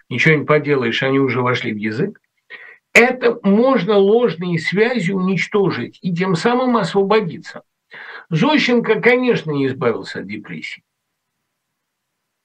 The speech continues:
Я не очень хорошо понимаю, какую природу имели его депрессии. Но если называть вещи своими именами, я думаю, дело было в страхе. Он был бесстрашным человеком на фронте, но это тоже довольно обычное явление, когда человек на фронте бесстрашен,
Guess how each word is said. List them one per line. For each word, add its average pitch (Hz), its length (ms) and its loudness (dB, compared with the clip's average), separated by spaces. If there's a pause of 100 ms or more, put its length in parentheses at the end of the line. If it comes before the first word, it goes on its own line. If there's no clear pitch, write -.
(260)
Я 165 140 2
не 202 120 0
очень 190 180 -2
хорошо 170 340 0
понимаю, 175 380 0
какую 160 340 0
природу 190 520 0
имели 117 300 -2
его 101 140 -10
депрессии. 98 640 -14 (600)
Но 180 100 2
если 233 220 2
называть 220 400 2
вещи 208 260 -4
своими 202 320 2
именами, 240 440 0
я 202 120 0
думаю, 220 300 0
дело 208 280 2
было 214 200 -2
в 165 40 -4
страхе. - 540 -4
Он 175 160 0
был 226 160 2
бесстрашным 190 680 0
человеком 175 440 -2
на 185 160 0
фронте, 233 640 -2 (680)
но 185 100 4
это 240 220 0
тоже 254 220 0
довольно 196 380 2
обычное 180 400 -2
явление, 190 540 0
когда 160 320 0
человек 185 480 0
на 185 220 2
фронте 226 460 2
бесстрашен, 160 800 0